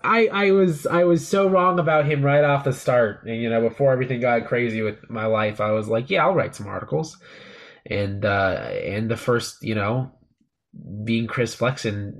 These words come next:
just felt like somebody spitting in my face 'cause I did not expect this guy to be anything for our team.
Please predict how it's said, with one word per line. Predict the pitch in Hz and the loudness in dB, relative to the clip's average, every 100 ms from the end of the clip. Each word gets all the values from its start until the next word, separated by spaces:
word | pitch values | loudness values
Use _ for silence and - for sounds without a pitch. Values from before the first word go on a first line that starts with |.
| 120 | -12
just | 117 107 - _ | -12 -12 -14 _
felt | 120 123 | -2 0
like | 123 - | -2 -2
somebody | 131 123 | -2 -2
spitting | 110 - 139 135 | -4 -2 0 2
in | 131 | 2
my | 127 | 0
face | 131 123 98 - | 0 -4 -4 -10
'cause | - | -6
I | 110 | -4
did | 110 110 | -2 -2
not | 120 131 | 0 0
expect | 127 123 117 | -2 -6 -4
this | 117 123 | -4 -2
guy | 113 | -2
to | 107 | -4
be | 87 - - - | -8 -16 -14 -6
anything | 143 120 110 101 | -4 -4 -8 -14
for | - 95 | -10 -8
our | 90 | -8
team. | - - - | -10 -16 -16